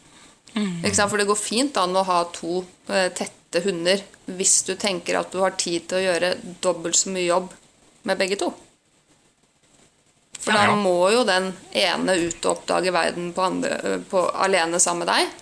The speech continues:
Speaker 2: Og så må du putte den i bilen, og så må du gjøre akkurat samme jobb med nummer to.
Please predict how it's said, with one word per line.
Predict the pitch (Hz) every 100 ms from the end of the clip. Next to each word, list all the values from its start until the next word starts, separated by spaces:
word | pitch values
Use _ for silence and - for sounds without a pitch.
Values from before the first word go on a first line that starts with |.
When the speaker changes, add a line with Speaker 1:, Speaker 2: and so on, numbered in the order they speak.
| - _ - - -
Speaker 2:
Og |
så | 247 190
må | 185
du | 226
putte | 156 -
den | 208 185
i |
bilen, | 196 170 226
og | 262
så | -
må | 196
du | 320
gjøre | 180
akkurat | 175 175 180
samme | 170 170
jobb | 165 165
med | 170
nummer | 175
to. | 180 196